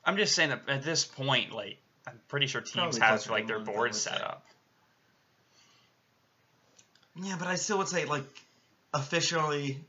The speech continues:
Speaker 2: officially, practically, you're probably right. But being, trying to
Speaker 1: Well,
Speaker 2: be
Speaker 1: yes,
Speaker 2: pr-,
Speaker 1: I'm just
Speaker 2: officially and professional,
Speaker 1: Well,
Speaker 2: probably
Speaker 1: yes,
Speaker 2: a, a
Speaker 1: I'm just
Speaker 2: good month.
Speaker 1: saying theoretically, really have to. I don't know. Anyway,
Speaker 2: Ye-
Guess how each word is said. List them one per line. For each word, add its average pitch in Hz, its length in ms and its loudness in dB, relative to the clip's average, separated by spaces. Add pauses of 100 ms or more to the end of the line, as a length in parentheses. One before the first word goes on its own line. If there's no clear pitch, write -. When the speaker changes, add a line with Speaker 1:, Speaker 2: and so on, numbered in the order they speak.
(120)
Speaker 2:
officially, 165 500 -4 (460)
practically, 220 420 8
you're 180 100 2
probably 143 280 6
right. 110 140 0
But 131 240 -4
being, 160 400 0
trying 170 180 0
to 156 80 0
Speaker 1:
Well, 156 100 6
Speaker 2:
be 147 60 2
Speaker 1:
yes, 135 340 10 (100)
Speaker 2:
pr-, - 100 -2
Speaker 1:
I'm 147 80 8
just 160 60 8 (140)
Speaker 2:
officially 151 180 2
and 135 200 0 (140)
professional, 120 840 -4
Speaker 1:
Well, 156 160 -4
Speaker 2:
probably 135 480 8
Speaker 1:
yes, 120 120 4
Speaker 2:
a, - 40 -2
a - 40 4
Speaker 1:
I'm 135 140 6
just 120 180 4
Speaker 2:
good 131 60 8
month. 120 140 10 (180)
Speaker 1:
saying - 0 - (720)
theoretically, 120 680 0
really - 140 -18
have - 160 -20
to. - 160 -20
I - 220 -8
don't - 200 -12
know. 156 60 6
Anyway, 120 220 8
Speaker 2:
Ye- 143 100 -12